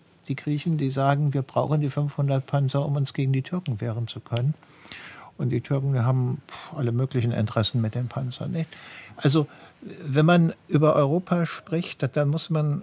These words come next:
ähm, gewissermaßen auch diese Peripherien im Auge behalten. Und in diesem Fall ist die Peripherie ziemlich bedeutsam, weil sozusagen die zusammen das Vierfache der Panzerkapazität der Bundeswehr haben. Und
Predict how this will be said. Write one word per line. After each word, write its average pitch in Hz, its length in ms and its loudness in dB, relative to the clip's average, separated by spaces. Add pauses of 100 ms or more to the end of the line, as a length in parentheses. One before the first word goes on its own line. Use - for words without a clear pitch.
(120)
ähm, 139 360 -2 (400)
gewissermaßen 143 600 2
auch 135 120 -4
diese 143 240 0
Peripherien 135 840 0
im 123 160 -4
Auge 123 320 -2
behalten. 135 580 2
Und 135 160 2
in 131 80 -6
diesem 143 260 2
Fall 147 240 2
ist - 180 -2
die 151 80 2
Peripherie 151 600 0
ziemlich 156 340 2
bedeutsam, 175 600 4
weil 123 220 6 (360)
sozusagen 139 640 4
die 135 140 0
zusammen 143 500 6
das 139 160 4
Vierfache 147 720 2
der 127 240 -2 (520)
Panzerkapazität 143 1080 0
der 139 200 4
Bundeswehr 143 640 0 (100)
haben. 143 720 2
Und 143 340 0